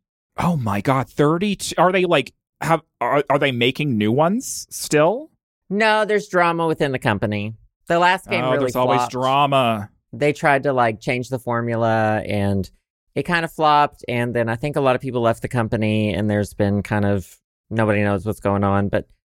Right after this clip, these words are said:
Speaker 2: time will tell.
Speaker 1: Mm, it's in limbo.
Speaker 2: Yeah. Uh, so all the games are, like, most, like, old, like, started at the, in the late nineties,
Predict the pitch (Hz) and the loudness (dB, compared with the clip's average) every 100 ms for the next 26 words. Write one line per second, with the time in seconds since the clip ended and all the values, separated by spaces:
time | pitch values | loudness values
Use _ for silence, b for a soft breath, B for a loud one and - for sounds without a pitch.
0 | _ 156 160 160 143 113 110 107 120 113 | _ -2 0 0 -2 0 0 -2 -2 0
1 | 113 107 104 110 - _ _ _ _ - | 2 2 0 -2 -12 _ _ _ _ 2
2 | 110 92 _ _ _ _ _ 139 135 127 | 2 2 _ _ _ _ _ -2 0 0
3 | 123 - 190 220 262 220 156 156 131 113 | -2 -2 2 4 2 2 0 -2 -2 0
4 | 101 92 _ _ _ _ - 135 175 226 | 0 -2 _ _ _ _ -8 0 2 2
5 | - - 139 123 - _ 107 107 131 101 | -4 -10 0 0 0 _ -12 -4 0 0
6 | 71 - - _ _ - 131 - - 147 | -2 -6 -20 _ _ -4 -4 -4 0 0
7 | 139 127 120 120 113 - 120 110 110 104 | 2 0 0 2 0 0 -2 0 0 0
8 | 101 101 98 98 95 - - | 0 0 0 0 0 -4 -20